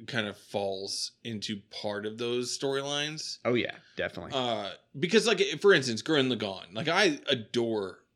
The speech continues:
Speaker 1: Gurren Lagann. Uh, it is a giant homage, homage, homage, homage to, uh, all the mecha series that have existed through time. You can literally see it from the start of the series to the end.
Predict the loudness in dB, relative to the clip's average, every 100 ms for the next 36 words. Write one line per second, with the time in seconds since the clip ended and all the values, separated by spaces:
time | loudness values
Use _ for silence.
0 | -18 -6 -2 -2 -4 -8 -8 -10 -12 -20
1 | _ -20 -20 _ _ -10 -8 -8 -10 0
2 | 2 4 0 -6 _ _ -10 -6 0 2
3 | 2 0 -4 -20 -18 -12 -10 -4 -2 -2
4 | -6 -10 -12 -12 _ -6 -2 -2 -4 -8
5 | -12 _ -12 -10 -8 -8 -10 -12 _ _
6 | _ -8 -6 -4 -6 -10 -12 -20 -20 _
7 | 6 8 8 8 6 4 2 -2 -2 2
8 | 2 2 0 2 2 0 -6 -8 _ _
9 | _ _ _ _ 0 4 4 2 -2 -2
10 | 0 2 2 0 -2 -4 -2 -2 -2 -6
11 | -6 -2 2 2 2 0 -2 2 2 2
12 | -4 -4 -2 -2 -2 0 0 0 -2 -2
13 | -2 -4 -6 -4 -2 0 -2 -4 -6 -2
14 | 0 0 -2